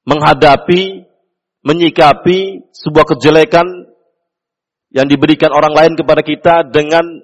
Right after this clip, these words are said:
memberikan ihsan, kebaikan kepadanya, dengan memberikan maaf untuknya.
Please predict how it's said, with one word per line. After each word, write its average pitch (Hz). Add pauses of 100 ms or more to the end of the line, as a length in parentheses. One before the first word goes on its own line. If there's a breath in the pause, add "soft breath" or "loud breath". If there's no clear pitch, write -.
(180)
memberikan 156 (640)
ihsan, 190
kebaikan 165
kepadanya, 175 (240 loud breath)
dengan 175
memberikan 175
maaf 208
untuknya. 160